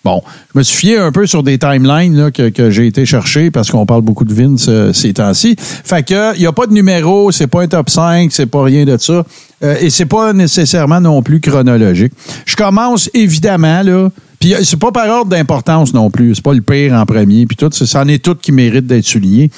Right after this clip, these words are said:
Évidemment, ben, le Screwjob, Brett Screwed Brett,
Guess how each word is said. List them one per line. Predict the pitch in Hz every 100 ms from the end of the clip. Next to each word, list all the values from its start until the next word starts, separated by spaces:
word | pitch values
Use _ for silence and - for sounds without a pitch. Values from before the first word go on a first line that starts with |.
| - - -
Évidemment, | 147 160 185 214 196
ben, | 156 131 - - -
le | 175
Screwjob, | 175 - 220 175 147 139 165
Brett | 127 160 160
Screwed | - 165
Brett, | 135 117 127 143